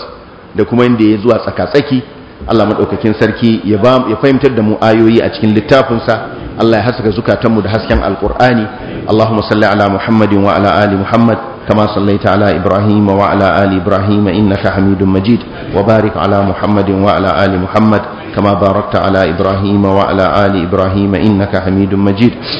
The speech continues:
Allahumma ij'alil Qur'ana al-'azima rabi'a sudurina wa nura qulubina wa jalaa ahzanina wa dhahaba humumina wa gumumina. اللهم اجعلنا ممن يتلو كتابك حق تلاوته، واجعلنا ممن يقرأ القرآن فيرقى، ولا تجعلنا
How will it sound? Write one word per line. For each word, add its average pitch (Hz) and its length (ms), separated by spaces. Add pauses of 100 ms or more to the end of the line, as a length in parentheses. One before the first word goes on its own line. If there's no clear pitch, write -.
(200)
Allahumma 98 400
ij'alil 95 320
Qur'ana 95 400
al-'azima 95 400
rabi'a 95 400
sudurina 101 880
wa 95 80
nura 104 320
qulubina 101 800
wa - 80
jalaa 98 480
ahzanina 98 960
wa 95 80
dhahaba 98 400
humumina 98 560
wa 95 80
gumumina. 98 580 (380)
اللهم 104 320
اجعلنا 101 480
ممن 98 320
يتلو 101 240
كتابك 101 400
حق - 240 (160)
تلاوته، 98 460 (420)
واجعلنا 98 480
ممن 98 320
يقرأ 98 380
القرآن 95 500 (160)
فيرقى، 101 360 (360)
ولا 101 180
تجعلنا 98 500